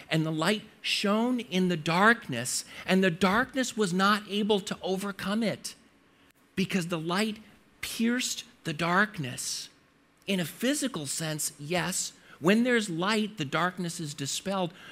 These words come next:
but also in a spiritual sense. When Jesus came into the world, the light that he brought dispels the darkness. It pierces the darkness, and the darkness,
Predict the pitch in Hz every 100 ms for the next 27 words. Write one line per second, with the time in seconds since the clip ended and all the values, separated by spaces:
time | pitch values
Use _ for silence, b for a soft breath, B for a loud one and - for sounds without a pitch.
0 | B 190 175 226 247 - 226 220 B B
1 | 185 208 220 - - 220 247 254 - 185
2 | 135 - 139 104 - - - B B B
3 | 165 175 - 196 254 262 220 - B -
4 | 202 196 214 233 - 185 165 147 160 202
5 | 226 180 110 - B B - 143 135 170
6 | 269 247 - 175 180 - 202 180 170 185
7 | 202 165 - B B B - 175 - -
8 | 165 165 170 180 - 156 160 170 165 143
9 | 117 - 147 - - - 208 202 - 180
10 | 170 151 156 165 175 160 - B B B
11 | 156 139 131 160 208 220 160 120